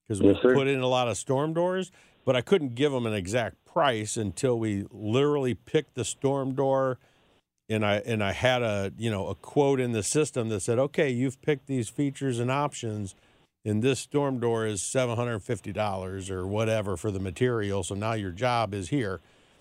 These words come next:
Speaker 1: You know, so it is, you know, almost any work i-, in, in three minutes. What I usually to deliver to people in a few minutes or in, you know, a half hour, one hour meeting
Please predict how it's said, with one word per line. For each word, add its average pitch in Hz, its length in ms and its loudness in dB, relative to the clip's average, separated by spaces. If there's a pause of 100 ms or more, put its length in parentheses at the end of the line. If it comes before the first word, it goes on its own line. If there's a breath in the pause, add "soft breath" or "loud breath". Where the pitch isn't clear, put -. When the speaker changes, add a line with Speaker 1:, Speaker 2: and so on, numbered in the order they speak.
(180 soft breath)
Speaker 1:
You 131 120 4
know, 127 140 4
so 127 280 2
it 131 120 0
is, 143 500 2
you 143 140 0
know, 104 280 0 (840)
almost 143 420 4
any 131 240 2
work 104 500 -2
i-, - 260 -10
in, 104 380 -2
in 101 200 -2
three 117 340 0
minutes. 104 480 -2 (380 soft breath)
What 104 180 0
I 123 140 4
usually 113 560 0
to 95 180 -6 (420)
deliver 107 440 2
to 98 80 0
people 101 540 0
in 101 280 -2
a - 140 -6
few 107 240 0
minutes 101 560 -2
or 98 320 -2
in, 101 500 -4
you 98 140 -2
know, 90 160 0
a 87 160 -8
half 107 240 -2
hour, 104 340 0
one 101 300 -2
hour 101 340 -4
meeting 98 600 -2